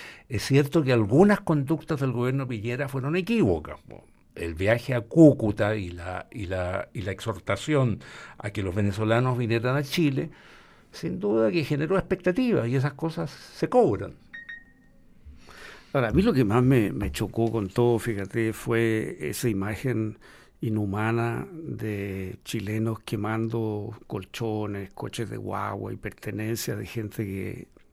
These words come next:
Speaker 2: llega aquí en un estado de desesperación. A mí me pareció eso de una falta de compasión humana terrible.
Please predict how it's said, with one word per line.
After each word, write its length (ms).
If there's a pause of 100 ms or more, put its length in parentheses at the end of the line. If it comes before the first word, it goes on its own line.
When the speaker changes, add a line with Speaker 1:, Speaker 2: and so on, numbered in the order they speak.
(180)
Speaker 2:
llega 340
aquí 220
en 60
un 100
estado 360
de 80
desesperación. 800 (480)
A 60
mí 80
me 60
pareció 400
eso 300
de 80
una 260
falta 380
de 100
compasión 680
humana 540 (880)
terrible. 760